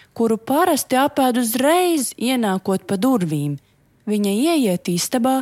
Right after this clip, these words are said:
aizver aiz sevis durvis un sāk rūgti raudāt. Ļaujot meitai nedaudz paskumt un pabūt ar savām domām,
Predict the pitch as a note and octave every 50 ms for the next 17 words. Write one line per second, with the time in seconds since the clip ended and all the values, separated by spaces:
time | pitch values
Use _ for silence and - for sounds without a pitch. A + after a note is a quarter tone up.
0 | - - - _ _ _ - - C4+ C#4 C4 A3+ G#3 F#3+ F#3+ F#3 F3+ F3+ F3+ -
1 | - A3+ G#3+ G#3 F#3 F#3+ F3 E3+ F#3+ A#3+ C4 C4+ A#3+ G3 G3 G3 - - G3 F#3+
2 | F#3 - - - A3+ G#3+ G3 G3 G3 - G3+ G#3+ A3+ B3 C4+ C4+ B3 A3 F3+ -
3 | - G3 G3 G3 G3 F#3+ F3+ E3+ D#3+ D#3 D3+ D3 D3 D3+ D#3 - _ _ _ _
4 | _ _ _ _ _ _ _ _ _ - - G3+ G#3 G#3+ G#3+ A3+ B3+ C4+ B3+ A3
5 | F#3+ F#3+ - A3 A3 A3 A3+ A3+ A3 A3 - G3 F#3 F3+ F#3 G3+ G#3 F#3+ G3+ F3
6 | F3 - - - E3 D#3 D#3 - - - - C4 C#4+ D4+ D4 - _ _ _ _
7 | _ _ - G3+ G3+ F#3+ - - A#3 B3+ G#3+ F#3+ F3 E3 E3+ - F3+ E3 - -
8 | - A3 G#3+ G3 F3 E3 E3 E3+ E3+ G#3 A#3+ D4+ F4+ F#4 D4+ G#3+ F#3+ F3+ F3